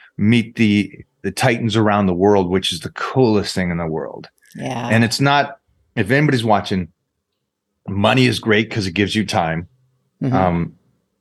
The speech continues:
Speaker 1: being famous is cool <laughs> because it gives you kind of fun things, but it's not gonna satisfy the soul to where when you live doing something you absolutely love,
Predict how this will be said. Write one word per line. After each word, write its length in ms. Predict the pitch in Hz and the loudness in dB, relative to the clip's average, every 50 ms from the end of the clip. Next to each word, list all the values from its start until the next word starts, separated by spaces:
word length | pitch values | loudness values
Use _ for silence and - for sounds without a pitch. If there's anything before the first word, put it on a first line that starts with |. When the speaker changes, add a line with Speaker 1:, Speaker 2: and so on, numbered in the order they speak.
| _ 113 | _ -2
Speaker 1:
being 220 | 110 123 127 117 107 | 2 2 2 2 2
famous 420 | - 151 151 156 160 160 156 - | 2 2 4 4 4 4 2 0
is 80 | 123 - | -4 -4
cool 240 | - - 151 143 | 0 2 2 4
<laughs> 80 | 135 127 | 4 2
because 260 | - - - 147 123 | 2 2 0 0 0
it 60 | 113 | 0
gives 240 | 113 123 135 123 120 | 0 0 0 2 2
you 80 | 127 123 | 2 0
kind 220 | - - 143 143 131 | 0 0 0 0 0
of 100 | 120 - | -2 -2
fun 320 | - 139 131 123 117 107 | 0 0 0 0 0 0
things, 300 | - 139 131 127 113 101 | 0 0 2 2 0 -2
but 240 | 98 95 101 113 107 - | -4 -4 -4 -4 -2 0
it's 220 | 131 117 - - 135 | -2 -2 -2 -2 -2
not 240 | 135 127 135 131 - | 0 0 -2 0 -2
gonna 180 | 135 127 117 | -2 -2 -2
satisfy 840 | - - 131 117 113 113 110 - - - 117 110 107 104 101 98 92 - _ - - - - - - - _ _ _ | -2 -2 0 0 2 2 0 -2 0 0 2 2 2 2 2 0 -2 -4 _ -20 -20 -20 -20 -20 -20 -20 _ _ _
the 140 | - 107 101 | -4 -2 0
soul 640 | - - - - 113 104 104 98 82 80 - - _ _ _ _ _ _ - | 0 0 2 2 4 4 4 2 0 -2 -6 -10 _ _ _ _ _ _ -6
to 100 | - 117 | -2 -2
where 520 | 107 104 113 113 110 104 101 95 - - _ _ _ _ _ _ _ _ _ _ _ _ _ _ _ | 0 2 2 4 4 4 2 0 -2 -6 _ _ _ _ _ _ _ _ _ _ _ _ _ _ _
when 180 | - 120 123 123 | -2 0 2 2
you 100 | 120 117 | 2 4
live 440 | 113 123 143 151 147 135 131 - 135 123 - _ _ _ _ _ _ _ _ _ _ _ _ _ _ 123 | 4 4 4 4 4 2 -2 -6 -10 -14 -16 _ _ _ _ _ _ _ _ _ _ _ _ _ _ -6
doing 300 | 107 117 127 135 131 127 - | 0 2 2 4 4 2 2
something 420 | - 147 127 113 - 127 110 107 | 0 -2 -2 0 0 0 2 2
you 220 | 98 101 120 110 - | 2 2 0 0 -2
absolutely 640 | - 101 107 110 104 - - - 110 104 107 120 117 | -2 -2 -2 -2 -2 -4 -2 -2 -2 -2 0 2 2
love, 400 | 107 98 90 82 82 85 - - | 2 2 2 0 -2 -4 -8 -14